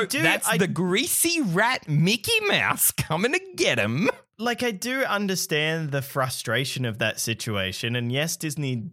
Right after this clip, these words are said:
Speaker 1: a-, at this stage, this is from October of twenty eighteen, Disney did have that reputation of, "Oh, if you ask, they'll do anything for you." And I think them offering the six photos for eighty dollars is fairly reasonable when they're twenty dollars
Speaker 2: Yeah.
Speaker 1: each.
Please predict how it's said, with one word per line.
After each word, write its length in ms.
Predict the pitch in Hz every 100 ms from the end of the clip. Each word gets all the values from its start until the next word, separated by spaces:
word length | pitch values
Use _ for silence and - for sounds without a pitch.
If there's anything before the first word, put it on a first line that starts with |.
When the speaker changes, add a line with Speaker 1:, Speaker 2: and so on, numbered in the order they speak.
| -
Speaker 1:
a-, 200 | 127 151
at 220 | 147 127
this 180 | 175 175
stage, 280 | 135 117
this 180 | 139 131
is 100 | 139
from 200 | - 127
October 480 | 113 - - 110 104
of 100 | 101
twenty 300 | - 110 101
eighteen, 500 | 98 95 - 180 175
Disney 340 | 170 143 131 113
did 220 | 101 120
have 200 | 123 107
that 140 | 110 -
reputation 720 | 110 104 113 - 120 110 113
of, 160 | 101 98
"Oh, 220 | 113 107
if 160 | 107 -
you 140 | 104
ask, 340 | 117 117 113 -
they'll 160 | 98
do 200 | 92 95
anything 500 | 117 196 147 117 101
for 240 | 90 95 90
you." 200 | 107 180
And 100 | 175
I 60 |
think 280 | 196 233 269
them 240 | 117 156 175
offering 420 | 135 139 123 113
the 100 | 113
six 300 | - 131 -
photos 480 | 113 120 123 120 107
for 140 | -
eighty 300 | 110 117 120
dollars 400 | 110 113 139 131
is 100 | 131
fairly 320 | - 135 170
reasonable 560 | 156 226 254 160 104 85
when 160 | 92 110
they're 120 | 113
twenty 340 | - 110 98
dollars 320 | 90 80 139
Speaker 2:
Yeah. 80 | 202
Speaker 1:
each. 340 | 190 90 -